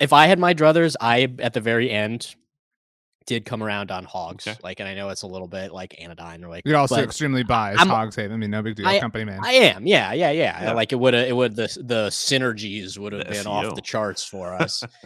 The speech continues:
Speaker 1: Uh, you know, and frankly, like, I probably could have lived with Commanders. I mean, I will because I have to, but,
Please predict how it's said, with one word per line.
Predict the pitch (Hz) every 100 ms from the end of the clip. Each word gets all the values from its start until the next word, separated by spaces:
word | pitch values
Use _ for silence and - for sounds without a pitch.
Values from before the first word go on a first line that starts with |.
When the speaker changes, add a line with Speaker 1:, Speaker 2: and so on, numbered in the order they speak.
| - _ _ _ _ _ _ -
Speaker 1:
Uh, | 131 - _ _ _ _ - -
you | 196
know, | 202 185
and | 165 180 180 - _ -
frankly, | - 220 196 175 156
like, | 131 120 110 - _ _ _ _ _ -
I | 135
probably | - 190 240 262 185 131
could | - - 131 120
have | 110 92 98 _ _ _
lived | 71 57 80 82 -
with | 95 95 -
Commanders. | - 95 90 107
I | 107
mean, | 92
I | 92
will | 110 147 131 131
because | 123 117
I | 101
have | 123 151 -
to, | 113 101 107
but, | 104 107 98 104